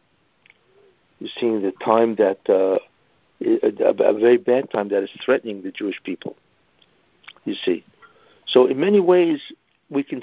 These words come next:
say that we are paralleling this time. And like I mentioned, also the same concept by Moshe Rabbeinu when he came to Egypt, right? He actually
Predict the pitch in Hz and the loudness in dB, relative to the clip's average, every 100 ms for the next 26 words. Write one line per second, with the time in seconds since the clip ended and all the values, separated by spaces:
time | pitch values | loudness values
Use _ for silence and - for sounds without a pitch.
0 | - 185 180 151 151 _ _ _ _ _ | -2 2 4 2 -2 _ _ _ _ _
1 | _ _ _ _ _ _ _ - - 127 | _ _ _ _ _ _ _ -2 0 2
2 | 131 120 - - 185 165 107 90 95 - | 0 0 -4 -2 0 2 2 0 -4 -8
3 | - _ 123 123 - - - 127 98 82 | -16 _ -8 -8 -10 -16 -8 -6 -6 -10
4 | - - _ _ _ _ _ _ _ _ | -14 -20 _ _ _ _ _ _ _ _
5 | - 113 117 120 131 147 135 - 143 131 | -2 2 4 4 2 2 -2 0 0 2
6 | - 135 120 - 131 - 117 107 - 113 | 0 -2 -2 0 -2 -2 -4 -2 2 0
7 | - 113 107 107 - 127 170 170 113 101 | 0 -2 -2 -4 -2 0 0 2 2 0
8 | 90 117 120 131 98 90 135 _ _ _ | -2 -4 -4 -4 -6 -8 -12 _ _ _
9 | _ _ _ _ - - - 95 127 135 | _ _ _ _ -20 -10 -2 2 2 -2
10 | _ _ _ - 120 131 147 - - 131 | _ _ _ -2 2 4 2 -2 0 0
11 | 117 | 0